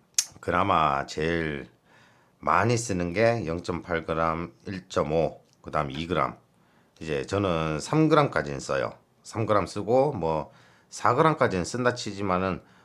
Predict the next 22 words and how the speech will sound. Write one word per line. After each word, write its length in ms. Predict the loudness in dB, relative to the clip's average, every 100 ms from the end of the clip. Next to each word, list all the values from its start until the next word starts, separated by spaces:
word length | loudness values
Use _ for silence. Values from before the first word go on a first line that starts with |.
| _
오 200 | -4 -2
그램 380 | 0 2 2 2 -4
이상부터는 800 | -4 2 2 2 -2 -2 -2 -4 -8 4
벌크 260 | 4 4
제품 360 | -2 -4 -8 -10
씁니다. 440 | -10 -12 -10 -12 _ _ _
뭐 320 | -2 2 2 0
자작 340 | 0 2 2
제품 340 | 0 0 0 -2
중에는 520 | -2 -2 0 -2 -4 _ _ -20 -20 -20 -10 2
여기가 320 | 2 4 0
제일 220 | 0 0
마음에 400 | 2 2 2 0
들어서 420 | 0 -2 -2 -2
계속 320 | -2 -4 0 6
여기 300 | 6 6 -4
것만 320 | -4 -4 -4
쓰고 240 | -6 -8
있습니다. 440 | -8 -10 -12 -12 -16 _ _
뭐 200 | -8 -6
무게도 400 | -2 -2 -2 -4
무게지만은 800 | -4 -4 -4 -4 -4 -2 -2 -4